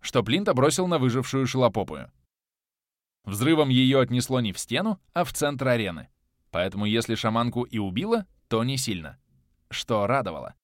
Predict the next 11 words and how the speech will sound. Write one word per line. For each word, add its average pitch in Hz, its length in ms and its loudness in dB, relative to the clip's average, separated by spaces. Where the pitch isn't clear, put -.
Бюсси 196 420 0
привалила 220 500 4
сверху 170 380 2
камнями, 120 560 0
полностью 226 480 2
обезопасив 147 600 2
нас 147 280 0
от 131 140 -2
когтей 123 440 0
и - 20 4
зубов. 104 400 -4